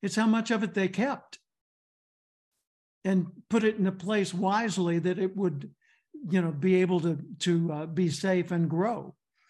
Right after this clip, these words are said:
So not money you speculate with. It'd be like when I was teaching my son, I, I taught him, it,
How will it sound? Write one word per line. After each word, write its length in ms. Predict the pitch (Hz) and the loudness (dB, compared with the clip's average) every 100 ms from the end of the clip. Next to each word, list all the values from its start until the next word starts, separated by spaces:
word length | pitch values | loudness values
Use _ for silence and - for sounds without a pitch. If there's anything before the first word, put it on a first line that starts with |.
| _ _ _ | _ _ _
So 200 | - 185 | -4 0
not 280 | 170 185 220 | 2 2 2
money 260 | 220 226 220 | 2 4 4
you 100 | 180 | 2
speculate 680 | - 226 226 190 160 151 185 | 2 0 2 2 0 -2 -4
with. 260 | 208 156 - | -8 -8 -8
It'd 100 | 180 | -6
be 100 | 240 | -4
like 380 | 202 226 202 185 | -4 -2 -2 0
when 160 | 220 208 | 2 2
I 60 | |
was 140 | 190 - | 0 0
teaching 320 | 233 214 196 | 0 2 2
my 140 | 170 | 2
son, 540 | 143 - 214 185 170 156 _ _ - - - | -2 -2 0 2 0 -4 _ _ -20 -20 -6
I, 160 | 196 190 - | -2 -2 -2
I 100 | 196 | -4
taught 280 | 190 208 202 | 0 0 2
him, 260 | 185 170 - _ | 2 0 -6 _
it, 120 | 214 | -12